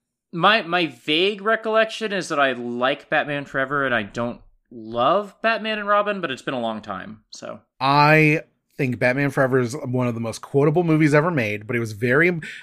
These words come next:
Speaker 2: it, like, I went to see it, um, like, as a kid, like, that's June of ninety-five, so I'm, like, nine years old, and I loved it the way you can only love something when it's nine years old.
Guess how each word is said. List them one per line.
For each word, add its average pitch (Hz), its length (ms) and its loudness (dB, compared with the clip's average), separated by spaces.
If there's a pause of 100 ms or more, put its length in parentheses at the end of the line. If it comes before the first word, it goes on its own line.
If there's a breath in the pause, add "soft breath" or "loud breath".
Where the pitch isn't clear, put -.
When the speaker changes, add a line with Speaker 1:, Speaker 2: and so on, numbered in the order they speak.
(140 loud breath)
Speaker 2:
it, 185 200 0 (140)
like, 156 260 4
I 175 160 6
went 208 180 4
to 208 80 0
see 151 300 2
it, 135 240 2 (380)
um, 113 580 -4 (1300)
like, 135 520 2 (280)
as 147 220 4
a 151 60 0
kid, 160 200 -2
like, 139 140 2
that's 123 200 0
June 135 240 0
of 135 80 0
ninety-five, 120 400 0
so 135 100 -4
I'm, 143 120 2
like, 131 280 0
nine 123 320 -2
years 113 220 -6
old, 95 240 -12
and 120 420 -12 (160)
I 131 100 0
loved 139 260 2
it 143 100 -2
the 135 80 -10
way 131 80 -2
you 127 100 -6
can 143 100 -8
only 170 180 2
love 170 160 8
something 143 260 0
when 127 120 -2
it's - 140 -10
nine 117 180 -4
years 107 180 -14
old. 98 280 -12